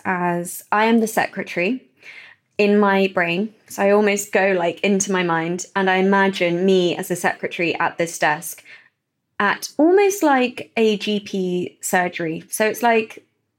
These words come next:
your thoughts are patients waiting to see a doctor, and then you are the secretary. And it's like, this,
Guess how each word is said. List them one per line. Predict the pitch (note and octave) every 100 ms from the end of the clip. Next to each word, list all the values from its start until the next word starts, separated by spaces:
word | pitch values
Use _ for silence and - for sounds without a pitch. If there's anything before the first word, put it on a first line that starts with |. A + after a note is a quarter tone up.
| _ -
your | A#3
thoughts | A3+ A#3+ C4 - -
are | -
patients | - F#3+ F#3+ - B3 A#3
waiting | F#3+ F3+ F3 F3+
to | -
see | E3+
a | E3+
doctor, | - - - - - _ -
and | F3+
then | F3 E3+ F3+
you | F#3+ F#3 -
are | E3+ D#3+ D#3+ E3 -
the | F3+
secretary. | F3 - - - - - _ - - - - - - - -
And | G#3 G3 G3
it's | -
like, | G#3+ F#3+ F#3+ - - _ _ _ _ _
this, | A#3+ B3 A#3+